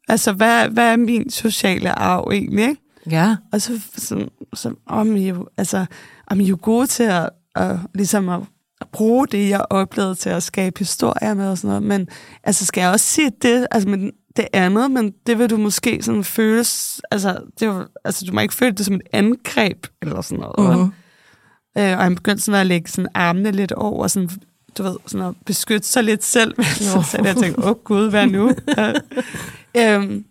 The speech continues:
Speaker 1: men så sagde han så bare det her, og det tror jeg taler meget godt ind i det, du siger, det der med også at føle meget, ikke? At jeg kan også mærke, at, at nogle gange, så, så kan jeg virkelig også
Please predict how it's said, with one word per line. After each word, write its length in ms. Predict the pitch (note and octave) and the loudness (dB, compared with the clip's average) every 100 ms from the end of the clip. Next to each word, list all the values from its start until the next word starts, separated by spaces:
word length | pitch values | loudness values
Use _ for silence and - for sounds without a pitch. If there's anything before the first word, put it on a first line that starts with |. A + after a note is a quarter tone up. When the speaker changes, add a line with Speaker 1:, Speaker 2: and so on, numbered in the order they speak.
| _ _ _ _ - G#3+ | _ _ _ _ -8 0
Speaker 1:
men 200 | A3 A3+ | 2 2
så 160 | C#4 | 2
sagde 380 | B3+ A#3+ A#3+ D4+ | 2 4 4 4
han 220 | D#4 C4 | 2 0
så 160 | A3 G#3+ | 0 -2
bare 360 | F#3+ F3+ F#3 F3+ | 0 0 0 0
det 120 | G3 | 0
her, 200 | F#3 F3 | 0 0
og 120 | - | -2
det 120 | - A#3 | -2 -2
tror 160 | - | 0
jeg 80 | B3 | 0
taler 260 | - G#3 G3+ | 0 0 2
meget 260 | G3+ A3 | 2 2
godt 200 | A3 G#3 | 2 2
ind 160 | G3+ G3 | 2 0
i 60 | |
det, 200 | F#3 G3 | 0 -2
du 80 | F3+ | -2
siger, 320 | F#3 - F#3+ | -2 0 0
det 160 | F3 F#3 | 0 -2
der 100 | F3+ | -2
med 180 | G3 G3 | 0 0
også 240 | G3 - | 0 0
at 60 | F#3+ | -4
føle 300 | - F#3+ F#3+ | -2 0 0
meget, 260 | F3+ F3 G#3 | 0 0 0
ikke? 160 | A#3 - - - - - | -2 -8 -12 -12 -14 -4
At 180 | - F#3+ - _ | 0 0 -2 _
jeg 160 | G#3 G3 | -2 0
kan 120 | - | 2
også 240 | G3 F#3+ A3 | 0 0 2
mærke, 460 | G#3 G#3 G#3+ - | 2 2 0 0
at, 260 | G3 F3 - - - _ | -2 -4 -12 -20 -20 _
at 120 | - G3 | -2 0
nogle 220 | G#3 A#3+ | 2 0
gange, 360 | G3+ F#3+ G3 | 2 0 0
så, 340 | G#3 - G3+ F#3+ - _ _ _ _ _ _ _ _ | -2 0 0 0 -8 _ _ _ _ _ _ _ _
så 880 | - - - - - - - - B3 - _ | -12 -8 -8 -6 -6 -6 -4 -2 -2 -2 _
kan 120 | - | -2
jeg 120 | G#3+ F#3 | 0 2
virkelig 280 | A3 G#3 | 0 0
også 220 | F#3 F#3 | 0 0